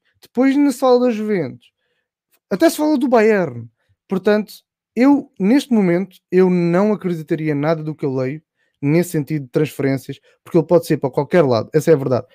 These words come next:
Agora, se é um bom salto para o City, eh, sem dúvida alguma. O City precisa de um ponta de lança, apesar de eles não jogarem com ponta de lança, o Agüero às vezes está lá, outras vezes não está, enfim, eles jogam com falso nove, mas era um grande salto, atenção, era um grande salto, era melhor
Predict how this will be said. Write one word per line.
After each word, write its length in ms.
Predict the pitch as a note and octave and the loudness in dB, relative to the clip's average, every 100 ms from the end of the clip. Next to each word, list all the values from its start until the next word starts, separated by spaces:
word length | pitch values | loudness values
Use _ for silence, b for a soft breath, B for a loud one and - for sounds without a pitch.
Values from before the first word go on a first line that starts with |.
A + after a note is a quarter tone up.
| b | b
Agora, 260 | - F#3+ A#3 | 0 4 4
se 140 | - | 6
é 20 | A#3+ | 4
um 100 | A3 | 6
bom 160 | A#3 | 4
salto 540 | G3+ G#3 A#3 - A2+ A2+ _ _ _ _ | 4 4 2 0 -14 -16 _ _ _ _
para 160 | F3 | 0
o 60 | F3 | 0
City, 540 | D#3+ F#3+ F#3 A3+ A3+ _ - | 0 -6 -4 -8 -8 _ -4
eh, 240 | F#3+ G3+ | -2 -2
sem 180 | G3 A3+ | 0 0
dúvida 260 | F#3+ A#2+ G#2+ _ _ | 0 -2 -10 _ _
alguma. 360 | D3+ C3+ A2 - _ | -2 0 -4 -8 _
O 40 | B2+ | -8
City 260 | - F3 | -4 -4
precisa 240 | F3 - E3+ | -4 -2 0
de 60 | |
um 60 | F3 | 0
ponta 240 | D#3+ E3 | 0 -2
de 60 | E3 | -2
lança, 240 | C#3+ B2 | -2 -2
apesar 180 | - C#3+ | -6 -2
de 80 | C#3+ | 0
eles 100 | C#3+ | 0
não 120 | D3 | 0
jogarem 240 | C#3 D3 C#3+ | -2 -4 -4
com 120 | D3+ | -6
ponta 240 | C#3+ C#3 | -8 -6
de 60 | D#3 | -2
lança, 300 | F3+ F#3 G#3 _ _ _ _ _ _ _ | -2 -4 -10 _ _ _ _ _ _ _
o 120 | _ D3 | _ 0
Agüero 420 | C3+ C#3 C3+ - | 4 4 4 0
às 100 | - C3 | -2 0
vezes 140 | C3+ | 0
está 140 | - | 0
lá, 180 | C#3+ E3 | 2 4
outras 220 | E3+ C#3+ | 4 0
vezes 120 | C3 C3+ | -2 -2
não 100 | C3+ | -2
está, 280 | D#3+ E3+ | 2 2
enfim, 300 | D3+ - F3 F#3 b b b _ _ - | 2 -2 -6 -6 b b b _ _ -4
eles 140 | D#3 C3+ | 0 2
jogam 180 | C3+ | 2
com 160 | C#3+ D#3+ | 2 0
falso 320 | - D#3 C#3+ | 0 -2 0
nove, 220 | E3+ F3+ - | 0 0 0
mas 180 | F3 E3+ | 4 6
era 140 | F#3+ | 6
um 80 | F#3 | 4
grande 260 | D#3 G3+ A3 | 4 2 2
salto, 360 | E3 A#2+ - _ | 0 -2 -4 _
atenção, 340 | E3+ D#3+ B2 - | -10 -6 -8 -4
era 100 | B2+ | -6
um 60 | |
grande 260 | B2+ F3+ F#3+ | -2 -2 -2
salto, 320 | C3+ G#2+ _ | -4 -6 _
era 140 | C3+ | -2
melhor 400 | C#3+ D3+ F3+ G#3+ | 0 2 4 2